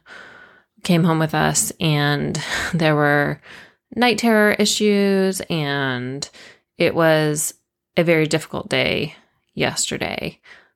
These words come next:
Um, but I feel like we got back on track today, uh, and everybody is, seems much happier. <laughs> My children seem much, much happier and just more pleasant to be around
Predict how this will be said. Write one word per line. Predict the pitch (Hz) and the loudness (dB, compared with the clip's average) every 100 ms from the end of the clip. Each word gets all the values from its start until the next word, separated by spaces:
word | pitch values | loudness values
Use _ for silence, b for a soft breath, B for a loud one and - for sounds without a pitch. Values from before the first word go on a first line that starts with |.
| _ | _
Um, | 165 151 131 160 - 165 - | 2 2 2 -2 -4 -10 -12
but | 185 175 147 - - - - - | -2 0 0 -4 -4 -4 -4 -8
I | 156 | -8
feel | 156 156 | -4 -4
like | 139 180 | -4 -4
we | |
got | - - - _ - 180 | -4 -4 -6 _ -16 -8
back | 170 156 151 - | -6 -2 -4 -4
on | 143 | -6
track | - - - | -4 -8 -6
today, | - - 233 233 247 B B B B B _ | -4 0 2 2 -2 B B B B B _
uh, | 170 165 160 - | 2 2 0 -2
and | 165 156 156 156 | -2 0 0 -2
everybody | 156 170 170 175 180 185 | -4 -4 -2 0 -2 0
is, | 185 185 185 | 2 2 0
seems | - - 196 202 202 | -4 0 0 2 -2
much | 202 | -2
happier. | 185 - 156 127 175 B | -2 -2 -2 0 0 B
<laughs> | B 196 | B 0
My | 180 175 | 2 2
children | 196 190 190 | 0 0 -2
seem | 185 180 | 0 0
much, | 170 - - | 0 -4 -4
much | 156 - | -6 -4
happier | 175 - 151 | -6 -4 -4
and | 156 160 156 | -2 -2 -2
just | 156 - _ - B B B | -4 -6 _ -18 B B B
more | 175 170 170 | 2 2 2
pleasant | - 165 160 | 0 0 0
to | - | 0
be | 156 135 | 0 0
around | - - 160 | 0 0 0